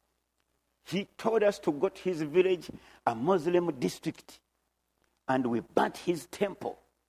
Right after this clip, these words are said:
Even we have a video clip which was put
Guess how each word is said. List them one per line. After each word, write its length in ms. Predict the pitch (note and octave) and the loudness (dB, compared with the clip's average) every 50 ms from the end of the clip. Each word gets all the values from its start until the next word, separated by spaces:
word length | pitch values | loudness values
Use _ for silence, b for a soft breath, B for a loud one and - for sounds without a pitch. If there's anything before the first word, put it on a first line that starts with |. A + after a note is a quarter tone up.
| _ _ _ _ _ _ _ _ | _ _ _ _ _ _ _ _
Even 320 | D#3+ F#3+ F3+ E3 D#3+ E3+ | 2 2 4 4 2 2
we 100 | D3+ D#3 | 2 0
have 300 | D3 - F#3 G3 F#3+ D3 | -2 -2 -2 -2 -2 -2
a 60 | D#3+ C#3 | -4 -2
video 340 | A2+ C3 F#3 E3 E3 F3 | -2 -4 -4 0 0 0
clip 440 | F3 - - F#3+ F#3 D#3+ - - - - - _ _ _ _ _ _ _ _ _ _ | 0 0 -4 -4 -4 -4 -4 -8 -14 -20 -20 _ _ _ _ _ _ _ _ _ _
which 200 | C3+ E3 - - | 2 2 2 2
was 260 | C#3+ C#3+ C3+ A2+ G2+ - - | 2 2 2 0 -2 -10 -2
put 240 | - E3+ F3+ F3 - | 0 2 2 2 0